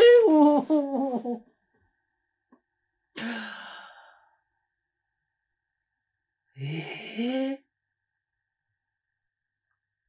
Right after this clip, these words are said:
えー？何それ。もうやっぱ話すべきじゃなかったわ。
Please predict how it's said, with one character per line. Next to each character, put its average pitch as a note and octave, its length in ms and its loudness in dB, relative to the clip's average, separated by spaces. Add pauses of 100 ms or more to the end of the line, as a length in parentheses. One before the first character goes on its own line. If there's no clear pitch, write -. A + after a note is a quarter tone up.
(1200)
え D#4+ 1800 6
ー？ D4+ 40 -4 (1900)
何 D4+ 760 2
そ A3+ 560 -2
れ。 G#3+ 800 -4 (1600)
も F#3+ 420 -2
う F#3 60 6
や F#3 80 2
っ - 180 -16
ぱ F3+ 80 0
話 F#3 340 -6
す F3+ 100 -6
べ F3+ 140 -2
き F3 140 -8
じ E3 100 -4
ゃ D#3 60 -4
な E3 120 -8
か D#3+ 120 -8
っ D3+ 100 -14 (100)
た D#3 140 0
わ。 C#3 240 -4